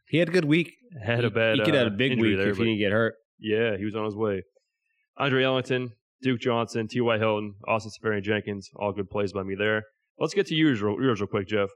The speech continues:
Speaker 2: Now, the only
Speaker 1: Let me
Speaker 2: bad
Speaker 1: say
Speaker 2: one
Speaker 1: this. I said Ellington was gonna have a lot of catches. He did, nine catches.
Speaker 2: Oh, yeah. Yeah, killed it. Um, like I said, top ten P P R. And, Jeff, you had a really good week this week, man. And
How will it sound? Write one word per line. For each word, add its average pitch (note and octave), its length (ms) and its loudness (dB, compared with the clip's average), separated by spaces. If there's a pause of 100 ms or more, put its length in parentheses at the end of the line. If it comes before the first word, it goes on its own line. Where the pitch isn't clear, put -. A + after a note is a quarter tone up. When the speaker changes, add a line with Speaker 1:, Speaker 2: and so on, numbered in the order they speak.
(640)
Speaker 2:
Now, C3+ 140 0
the D3 80 4
only G3+ 160 4
Speaker 1:
Let D#3+ 100 4
me F3+ 60 4
Speaker 2:
bad C#3+ 80 2
Speaker 1:
say F#3 80 4
Speaker 2:
one F3 60 4
Speaker 1:
this. D3 200 2
I B2+ 120 0
said B2 160 2
Ellington C#3 340 2
was B2 120 0
gonna B2 120 2
have B2+ 140 0
a A#2+ 60 0
lot B2+ 200 2
of B2+ 60 0
catches. B2+ 320 -2
He A#2 100 2
did, A#2 220 0
nine A#2 240 0
catches. A#2 440 -4
Speaker 2:
Oh, A2+ 100 2
yeah. C3+ 240 0 (120)
Yeah, A2 260 -2
killed A2+ 220 -2
it. F2+ 60 -8 (760)
Um, A2 340 0 (180)
like A2+ 160 -2
I - 20 0
said, A2 300 0
top A2 180 -2
ten G#2+ 140 -6
P A#2 120 -6
P G#2 160 -6
R. G#2 320 0 (440)
And, G2+ 340 -6 (100)
Jeff, A#2 320 0 (1000)
you B2+ 160 0
had B2+ 80 2
a G#2 60 0
really A#2+ 240 2
good A#2 100 2
week A2 220 2
this G2+ 160 -12
week, G#2+ 160 -4
man. G2+ 320 -4 (380)
And F#2+ 480 -4